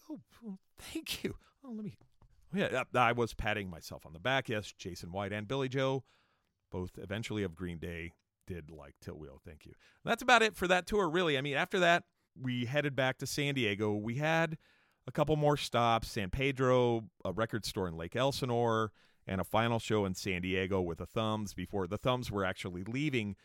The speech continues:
from this tour to play in Hawaii, and then they were going on to tour in Japan for, like, another two weeks. So they had a good five or six week tour out of this whole thing. That was rad.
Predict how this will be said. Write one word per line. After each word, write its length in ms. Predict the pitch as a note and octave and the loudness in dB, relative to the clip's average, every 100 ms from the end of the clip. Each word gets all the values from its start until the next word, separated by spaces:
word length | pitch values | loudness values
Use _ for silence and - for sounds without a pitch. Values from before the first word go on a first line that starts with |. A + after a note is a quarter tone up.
| _ _ | _ _
from 200 | - G2 | -4 0
this 220 | A2 D3+ | 0 0
tour 460 | - G#2 G2+ F#2+ G2 _ _ _ - | -2 -2 0 -2 -4 _ _ _ -12
to 100 | F#2+ | -8
play 240 | - G2+ | -2 -2
in 100 | E2+ | -2
Hawaii, 560 | F#2 F#2 F#2 A2 D3 E3+ | -4 0 2 0 -2 -6
and 160 | G2+ G2 | -8 -4
then 220 | G2+ G2 | -4 -2
they 80 | F#2+ | -4
were 80 | F#2 | -2
going 260 | F#2+ F2+ | -2 -2
on 200 | F2 F2 | -4 -4
to 80 | F2+ | -4
tour 240 | - F2+ | -4 -6
in 60 | E2+ | -6
Japan 380 | G2+ - F#3 G#2 | -6 -2 0 -2
for, 140 | - | -4
like, 160 | E2 E2 | -8 -8
another 300 | F2 D#2+ D#2 | -10 -10 -12
two 180 | - F#2 | -8 -2
weeks. 240 | D3+ - | -2 -2
So 140 | F2+ | -6
they 100 | F2 | -2
had 160 | C#3 F#3 | 0 0
a 60 | G2 | 0
good 400 | G#2 G#2+ G#2 F#2+ _ | 0 0 -2 -6 _
five 320 | _ E2+ F2+ F2 | _ 0 0 -4
or 60 | |
six 340 | - F#2 - - | -8 -8 -8 -8
week 200 | F2 D#2+ | -10 -10
tour 300 | - E2 F3+ | -6 -2 0
out 140 | D#2 D2 | -2 -6
of 100 | D2 | -12
this 140 | - | -10
whole 120 | D#2 | -12
thing. 280 | - D#2+ E2 | -10 -12 -2
That 160 | C#3+ F3 | 0 0
was 120 | G2 | 0
rad. 260 | A2 F#2 | 0 0